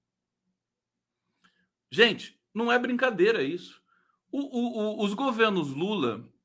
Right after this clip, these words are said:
os dois governos, eh, Lula um, Lula dois, tiraram quarenta milhões da linha da pobreza durante oito anos. No Lula três, nós já tiramos dezoito milhões em um mês.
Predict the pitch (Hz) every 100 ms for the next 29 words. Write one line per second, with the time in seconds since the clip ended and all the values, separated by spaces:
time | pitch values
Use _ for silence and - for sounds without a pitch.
0 | _ _ 156 147 147 240 220 175 131 139
1 | 190 147 113 98 - _ _ 139 135 135
2 | 139 175 185 156 165 147 139 117 131 190
3 | 156 120 - _ _ _ - 202 185 190
4 | 214 214 214 208 208 233 233 180 196 190
5 | 185 180 185 190 185 165 139 180 135 107
6 | - _ _ 127 165 156 185 190 - 240
7 | 240 175 190 - 240 202 185 185 120 95
8 | - - _ _ _ _ _ _ _ _
9 | _ 180 240 220 170 151 - 202 220 180
10 | 156 175 175 185 190 208 208 214 202 170
11 | 190 202 220 226 202 196 254 247 127 117
12 | - - _ _ _ _ _ _ _ _
13 | 214 226 240 294 214 208 311 311 - -